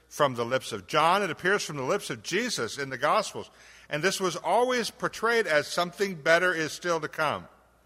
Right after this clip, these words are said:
There's more still to come. And so Jesus said, "Okay, stay in Jerusalem and wait, because what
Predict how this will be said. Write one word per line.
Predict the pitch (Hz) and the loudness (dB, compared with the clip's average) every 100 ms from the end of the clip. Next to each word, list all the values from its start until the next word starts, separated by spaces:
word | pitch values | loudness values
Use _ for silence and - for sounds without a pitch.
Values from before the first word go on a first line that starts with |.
| _ _ _ _ _ - | _ _ _ _ _ -2
There's | 143 139 123 | 0 0 -4
more | 147 175 202 196 143 131 135 - - _ - | 0 4 10 12 10 8 0 -14 -20 _ -20
still | - 175 160 | -2 2 2
to | 143 | 0
come. | - 156 107 87 - _ - - | -2 0 -2 -6 -20 _ -20 -18
And | 117 | -10
so | 117 135 | -6 -6
Jesus | 156 151 147 | -6 -6 -8
said, | - 156 139 | -4 2 2
"Okay, | 127 143 - 175 135 127 131 - _ _ _ | 2 -6 -2 0 0 -2 -8 -20 _ _ _
stay | - - 139 160 | -18 -4 -2 -2
in | |
Jerusalem | 180 185 175 143 127 127 151 - _ _ _ _ - | 0 0 0 -2 -2 -2 -8 -20 _ _ _ _ -14
and | 123 113 143 | -10 -6 4
wait, | 190 160 156 - - - _ _ _ - | 6 6 4 -4 -14 -18 _ _ _ -16
because | 139 - 151 127 | -14 -2 -2 -2
what | 135 160 | -2 -2